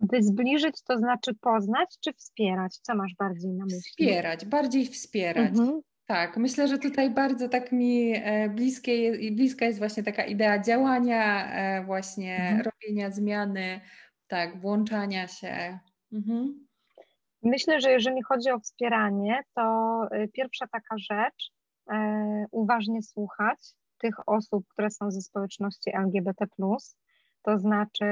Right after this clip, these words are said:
Speaker 1: być może naszych znajomych, być może osób, które mają profile w mediach społecznościowych, prowadzą bloga, podcast albo kanał na YouTubie i mówią o swoim życiu, o tym, co jest, e, dla nich trudne. Ten podcast, o którym wspomniałam, Znowu ta lesba,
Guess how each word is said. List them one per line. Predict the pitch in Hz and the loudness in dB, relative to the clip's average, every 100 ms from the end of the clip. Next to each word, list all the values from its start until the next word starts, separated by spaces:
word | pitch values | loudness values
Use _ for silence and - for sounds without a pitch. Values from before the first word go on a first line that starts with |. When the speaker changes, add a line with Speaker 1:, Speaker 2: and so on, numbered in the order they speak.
| 202 | 0
Speaker 1:
być | 185 196 | -2 -2
może | 208 214 | 0 0
naszych | 226 220 - 226 | -2 -4 -4 -4
znajomych, | 220 233 208 190 190 190 | -2 -2 -2 -2 -4 -6
być | 190 - | -8 -4
może | 208 196 196 | -4 -2 -4
osób, | 202 - 214 | -6 -8 -12
które | _ 214 | _ -4
mają | 208 202 202 | -2 0 0
profile | 214 - 214 208 208 | -2 -4 -4 0 0
w | |
mediach | 214 220 208 - | 0 0 -2 -6
społecznościowych, | - 196 - 190 - 185 180 180 - | -8 -10 -8 -12 -8 -6 -6 -6 -6
prowadzą | 190 196 180 190 | -4 -2 -2 -4
bloga, | 180 196 196 190 226 247 | 0 0 0 2 0 0
podcast | - 202 - - 220 - | -2 -4 -4 -6 -6 -6
albo | 214 196 | -6 -6
kanał | 214 208 202 190 | -4 -2 -2 -4
na | 180 | -8
YouTubie | 175 - 170 175 - _ _ _ _ - | -14 -18 -20 -18 -20 _ _ _ _ 2
i | 214 | 4
mówią | 220 226 226 | 6 4 2
o | |
swoim | 214 - 214 208 | 0 2 6 6
życiu, | 202 - - | 4 0 -4
o | 202 | -4
tym, | - 214 208 | -2 2 2
co | 202 - | 0 0
jest, | 208 208 208 _ - | 0 0 -2 _ -4
e, | 214 208 208 | -2 -2 -4
dla | 196 208 | -2 -2
nich | 208 - | -2 -4
trudne. | 208 180 175 180 _ _ _ | -6 -4 -8 -12 _ _ _
Ten | 220 220 | 0 2
podcast, | 294 - 254 214 | 2 0 -4 -4
o | 208 | -8
którym | - 208 202 | -4 -4 -4
wspomniałam, | - 208 208 196 190 | -4 -2 0 0 -2
Znowu | 185 214 214 | -2 -2 -2
ta | - | -4
lesba, | 214 190 180 190 208 | -4 -4 -6 -4 -4